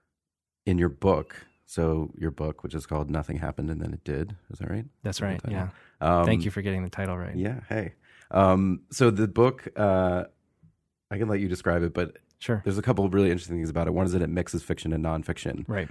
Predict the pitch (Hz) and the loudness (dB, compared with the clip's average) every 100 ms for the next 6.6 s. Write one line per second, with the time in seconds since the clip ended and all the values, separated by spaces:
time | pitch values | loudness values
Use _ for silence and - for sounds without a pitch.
0 | - 92 85 101 101 113 104 107 87 95 | 0 2 4 4 6 6 6 4 8 8
1 | 82 87 80 - _ _ _ _ _ _ | 8 4 0 -4 _ _ _ _ _ _
2 | _ _ _ _ 104 101 101 - 92 87 | _ _ _ _ 4 8 8 6 4 6
3 | 87 - 82 90 85 - _ _ _ _ | 4 2 0 2 0 -2 _ _ _ _
4 | _ - 92 82 82 82 80 95 107 104 | _ 0 2 4 4 4 2 6 8 8
5 | 90 113 - 85 - 85 82 87 85 90 | 6 2 0 0 2 2 2 0 4 6
6 | 92 90 90 85 82 82 | 4 2 -2 2 2 0